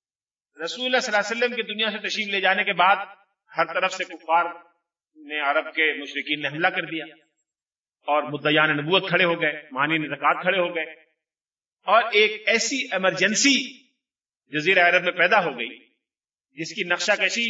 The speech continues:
حضرت عائشہ صدیقہ رضی اللہ تعالیٰ عنہ نے بڑے خوبصورت انداز میں کی ہے۔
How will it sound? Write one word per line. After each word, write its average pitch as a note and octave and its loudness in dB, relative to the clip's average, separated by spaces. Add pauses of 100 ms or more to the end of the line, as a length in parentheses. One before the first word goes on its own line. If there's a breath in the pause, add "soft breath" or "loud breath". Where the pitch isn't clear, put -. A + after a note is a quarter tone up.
حضرت F3 -8
عائشہ F3+ 2
صدیقہ F3 0
رضی D#3+ -4
اللہ D#3+ 0
تعالیٰ D#3+ -2
عنہ E3+ -6
نے F3 -8
بڑے D3+ -8
خوبصورت G3 -10
انداز C#3 0
میں C3+ -10
کی G2 -20
ہے۔ - -20